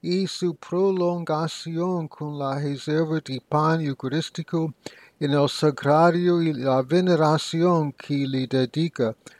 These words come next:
la comunidad cristiana. Y hoy podemos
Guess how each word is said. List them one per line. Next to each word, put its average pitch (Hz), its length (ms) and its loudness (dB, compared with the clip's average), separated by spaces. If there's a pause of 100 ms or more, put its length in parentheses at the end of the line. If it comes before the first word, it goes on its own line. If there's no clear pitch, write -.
(140)
la 131 100 0
comunidad 131 640 0
cristiana. 123 720 -6 (1000)
Y 127 40 -10
hoy 135 240 6
podemos 139 760 2